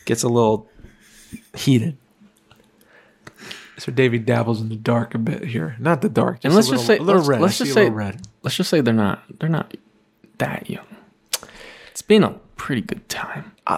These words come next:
Speaker 1: let's, let's say this.
Speaker 2: You've had a fair, m-, probably above average amount of time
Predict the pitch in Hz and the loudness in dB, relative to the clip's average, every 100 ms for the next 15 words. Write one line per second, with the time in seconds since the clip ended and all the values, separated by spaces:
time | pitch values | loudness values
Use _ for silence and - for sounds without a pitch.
0 | - 160 131 - 143 - 127 123 - - | 0 0 0 0 0 2 2 0 -6 -14
1 | - _ 160 202 262 180 117 - - 135 | -18 _ 0 2 4 4 2 -10 0 2
2 | 143 151 170 165 135 - 180 185 175 - | 4 2 0 -2 -2 -2 0 2 2 0
3 | 117 123 110 113 113 127 123 - 117 110 | 0 0 2 0 2 0 -2 -2 0 0
4 | 110 120 104 123 | 0 0 2 0